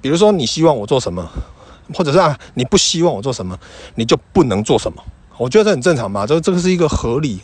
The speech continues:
哦，大家现在是一个公平、民主、大家自由的，的社会。当然有一些人呢，就比较 M 嘛，哦，就是喜欢被虐待，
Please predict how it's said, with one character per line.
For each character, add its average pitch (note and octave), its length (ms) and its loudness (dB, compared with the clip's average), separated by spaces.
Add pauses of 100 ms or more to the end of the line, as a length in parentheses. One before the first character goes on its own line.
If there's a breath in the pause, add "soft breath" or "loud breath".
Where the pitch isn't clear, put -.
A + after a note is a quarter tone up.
哦， A2+ 140 -4
大 D#3 160 2
家 D3+ 60 2
现 D#3 160 -4
在 D#3 80 -4
是 D#3+ 140 -4
一 D3 100 -4
个 B2 400 0
公 D3+ 240 -2
平、 A#2 260 -8 (420 loud breath)
民 C3 220 0
主、 A#2+ 220 -6 (160)
大 D#3+ 140 -2
家 D3+ 180 2 (480 loud breath)
自 F3+ 240 2
由 B2 180 4
的， B2+ 160 0 (160)
的 C3 200 0
社 D3+ 240 4
会。 C#3+ 180 2 (460 loud breath)
当 A#3+ 120 4
然 A3+ 160 2
有 F3 140 -2
一 - 20 0
些 A3 140 0
人 F3+ 140 -2
呢， D#3 120 -6
就 F#3 120 0
比 D3+ 80 -10
较 - 140 2
M E3 240 0
嘛， G2 140 -8 (180)
哦， C#3+ 200 -4
就 F3 140 -4
是 F3+ 80 -2
喜 E3 160 -6
欢 D3+ 120 0
被 D#3 120 0
虐 D3 180 -2
待， C3 180 -2